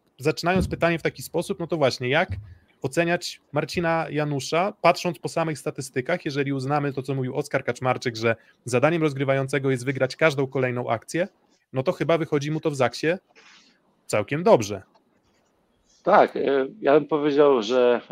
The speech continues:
Speaker 2: pamiętam też Marcina z tych treningów, e, no, w reprezentacji Polski, gdzie wiadomo, że trening to jest też takie, e, czy co, co chcę powiedzieć teraz, mm, że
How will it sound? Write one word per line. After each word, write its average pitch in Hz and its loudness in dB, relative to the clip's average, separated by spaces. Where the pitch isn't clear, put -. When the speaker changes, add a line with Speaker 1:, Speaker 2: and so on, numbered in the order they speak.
Speaker 2:
pamiętam 131 2
też 131 -4
Marcina 127 -4
z - -6
tych 113 -8
treningów, 117 -2
e, 98 2
no, 104 -8
w 101 -4
reprezentacji 110 -2
Polski, 101 2
gdzie 90 -6
wiadomo, 190 2
że 151 2
trening 143 0
to 131 -2
jest 120 0
też 127 -6
takie, 120 -4
e, 131 0
czy 147 -2
co, 170 -2
co - 0
chcę - 0
powiedzieć 151 4
teraz, 101 0
mm, 107 -6
że 113 2